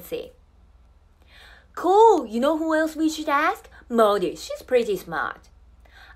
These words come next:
I was talking to Maudie, Kyle. Really? I would love that. I've always wanted to be an investigator. Me too. こんな感じになると思います。Okay？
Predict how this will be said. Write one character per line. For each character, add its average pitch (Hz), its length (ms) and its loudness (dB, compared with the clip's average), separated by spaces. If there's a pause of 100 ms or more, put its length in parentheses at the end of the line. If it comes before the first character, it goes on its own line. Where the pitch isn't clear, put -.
I 247 80 2
was 269 180 -4
talking 233 420 -12
to 214 100 -14
Maudie, 214 500 -8
Kyle. 165 560 -14 (640)
Really? 453 500 0 (280)
I 359 100 0
would 392 280 -4
love 311 360 -4
that. 247 320 0 (240)
I've 320 140 -2
always 392 320 0
wanted 359 280 -4
to 320 80 -6
be 240 220 -8
an 285 120 -8
investigator. 233 800 -4 (380)
Me 605 60 -14 (100)
too. 339 760 -4 (420)
こ 302 80 -8
ん 294 40 -10
な 302 100 -8
感 277 180 -4
じ 262 80 -12
に 262 60 -12
な 240 120 -4
る 185 60 -8
と - 100 -10
思 - 120 -12
い - 80 -14
ま - 220 -10
す。 - 120 -14
Okay？ 180 560 -8